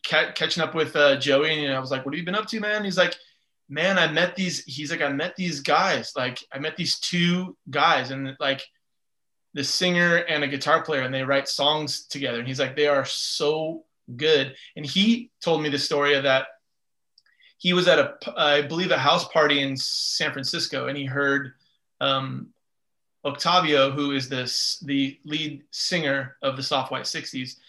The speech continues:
Um, he had just moved to the Bay Area, and he heard him performing in the, in, in the corner, was playing acoustic guitar and singing with his friend, uh, Aaron,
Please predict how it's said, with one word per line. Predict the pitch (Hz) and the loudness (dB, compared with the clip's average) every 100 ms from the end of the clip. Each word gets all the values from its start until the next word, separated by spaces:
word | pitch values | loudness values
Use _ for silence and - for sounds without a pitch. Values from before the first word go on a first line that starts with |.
| _ _ _ _ _ - | _ _ _ _ _ -4
Um, | 139 135 139 139 - | -2 -2 -4 -8 -6
he | 165 | -2
had | 165 | -2
just | 170 | -2
moved | 190 185 | -2 -4
to | 180 | -4
the | |
Bay | 147 160 | 2 6
Area, | 156 156 147 | 8 8 6
and | |
he | 139 143 | 2 0
heard | 165 165 | 2 4
him | 160 160 - _ | 2 0 -8 _
performing | 165 143 165 156 151 | -6 0 0 2 0
in | 139 | -2
the, | 135 - | -4 -8
in, | 147 143 - - | -6 -6 -10 -10
in | 156 | -6
the | 135 | -4
corner, | - 165 143 123 - _ _ | 0 2 2 -2 -10 _ _
was | 147 - | -12 -2
playing | 170 160 160 160 | 2 2 0 -6
acoustic | - 180 - 160 | -4 -4 -2 -4
guitar | - 147 139 | 4 6 6
and | 135 | 2
singing | 160 156 135 | 0 0 0
with | 135 127 | -2 -6
his | 135 135 127 | -6 -4 -4
friend, | - 143 135 135 131 - - | -4 0 0 0 -8 -14 -6
uh, | 135 127 120 - - _ - | 0 2 0 -4 -12 _ -6
Aaron, | 151 160 127 | -2 -2 -4